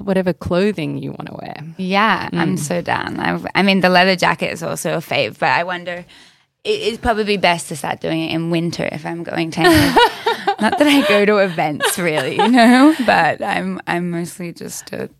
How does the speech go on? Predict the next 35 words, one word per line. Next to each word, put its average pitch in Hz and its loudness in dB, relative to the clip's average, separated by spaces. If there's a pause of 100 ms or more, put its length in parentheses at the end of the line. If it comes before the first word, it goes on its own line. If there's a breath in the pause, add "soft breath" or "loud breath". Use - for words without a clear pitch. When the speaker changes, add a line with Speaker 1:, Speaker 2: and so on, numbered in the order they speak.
(100)
Speaker 2:
chillin'. - -4
Speaker 1:
And 254 2
it's 294 -4
events 285 0
in 294 0
your 220 0
life. 143 -6
So, 180 -2
like, 185 0
Speaker 2:
Yeah. - -2
Speaker 1:
this 220 -4
is 262 -2
an 240 -6
event 220 -2
for - -10
you. 165 -2
This 143 -6
is 156 -10
your 175 -4
work, 165 -4
or 180 -6
this 165 -8
is 180 -8
a 196 -10
podcast. - -14
This 226 -8
is, 240 -10 (460)
I 180 -12
think 247 -6
that 233 -6 (120)
that's - -4
also 180 -6
how 160 -2
we 156 -2
redefine, 156 -4